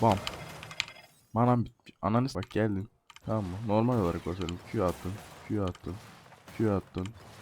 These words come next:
Q attın. Bak bu can okey. Bir, biraz gerisi de okey. Geldin.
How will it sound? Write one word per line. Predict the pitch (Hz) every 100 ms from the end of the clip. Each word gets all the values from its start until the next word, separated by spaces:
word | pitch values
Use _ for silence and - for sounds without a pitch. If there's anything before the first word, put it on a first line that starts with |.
| - -
Q | 104
attın. | 87 - 98 117 - -
Bak | 95 -
bu | 123
can | 135
okey. | 127 123 107
Bir, | 104 110 107
biraz | 127 120
gerisi | 120 120 104
de |
okey. | 101 87 - -
Geldin. | 113 110 104